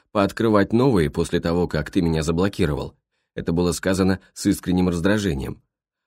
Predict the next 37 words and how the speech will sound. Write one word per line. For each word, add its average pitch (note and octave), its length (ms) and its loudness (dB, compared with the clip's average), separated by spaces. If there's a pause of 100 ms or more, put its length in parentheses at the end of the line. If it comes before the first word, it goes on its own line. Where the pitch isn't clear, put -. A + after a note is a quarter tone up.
"А - 100 -2
я B2+ 160 4
недавно". F2 540 2 (560)
"Но A#2 280 2
мы C3 220 4
в A2+ 60 -2
другом B2 400 0
часовом A#2 460 0
поясе, G2 500 0 (240)
то G#2 120 4
есть G2 200 2
в F#2+ 80 0
другом G#2+ 380 2
времени, B2 440 0 (160)
значит, E2+ 480 0
это G2+ 160 2
не B2 160 4
измена". B2 480 0 (520)
"Ой, F#2 200 4
раз G2 200 0
ты A2+ 100 2
такой G2+ 260 0
сложный, F#2+ 560 0 (160)
можешь A2 340 0
просто A2+ 340 0
кончить B2 400 2
для F2 140 0
меня G2 240 4
в - 60 -8
чашку. - 500 -4 (360)
Это B2 280 0
самое F#2+ 600 0 (160)
годится B2 480 0
в G2+ 60 -2
дело A2+ 260 2
двое A2+ 300 2
суток, - 440 -4